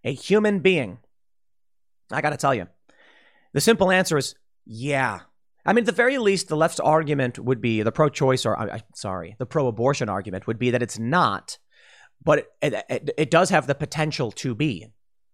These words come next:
So there's interesting questions. Where do I fall? You guys know where I fall. I'm slightly on the pro-choice side, but I'm really disgusted by all of this.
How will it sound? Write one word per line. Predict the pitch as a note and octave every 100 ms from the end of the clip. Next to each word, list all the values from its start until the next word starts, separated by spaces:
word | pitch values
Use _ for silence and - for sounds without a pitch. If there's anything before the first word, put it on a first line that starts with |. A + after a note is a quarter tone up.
| _ _ _ -
So |
there's | F3 E3+
interesting | F3 E3+
questions. | D3+ F#3 F3 G2+ G2
Where | A#2+
do | A#2+ B2
I | D#3+
fall? | - F3+ G3
You | F#3
guys | C#3+ A2
know | G2
where | F#2
I | C#2+
fall. | - - -
I'm | A#2 B2+
slightly | - F3+ F3 D#3+ D3+
on | C#3
the | B2
pro-choice | - D3 C3 - D3+ C#3
side, | - C3 B2 A#2+
but |
I'm | A#2+ B2
really | D#3+ B2+
disgusted | A2+ - - C#3+ - A#2
by | G#2 G2+
all | G2 G#2 G#2
of | F2
this. | D#2 - -